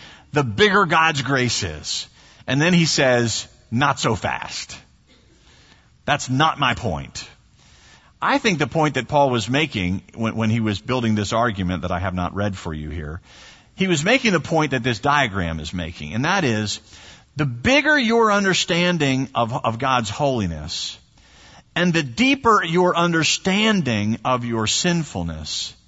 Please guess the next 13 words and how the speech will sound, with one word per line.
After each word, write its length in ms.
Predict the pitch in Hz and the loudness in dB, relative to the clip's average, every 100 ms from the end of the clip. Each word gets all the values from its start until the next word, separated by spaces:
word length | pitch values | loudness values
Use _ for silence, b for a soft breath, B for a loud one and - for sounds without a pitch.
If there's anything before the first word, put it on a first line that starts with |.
| _ b b b b b b b _ 120 | _ b b b b b b b _ -4
the 180 | 127 | -2
bigger 480 | 113 95 196 139 117 | -2 0 0 2 0
the 100 | 110 | 0
cross 480 | 101 147 131 98 - | -4 -2 0 0 -4
becomes. 640 | - 92 110 92 71 71 | -8 -6 -4 -4 -4 -8
Do 120 | - | -6
you 60 | 104 | -6
see 240 | - 151 | -2 -2
that? 280 | 151 151 156 - _ _ _ _ _ _ _ _ _ b b b b b b b b | 0 -2 -4 -12 _ _ _ _ _ _ _ _ _ b b b b b b b b
Why 280 | 151 220 214 | -2 2 2
is 100 | 170 | 0
this 160 | 170 | 0
important? 680 | 185 165 208 170 87 76 - | -2 0 -2 -2 -6 -12 -16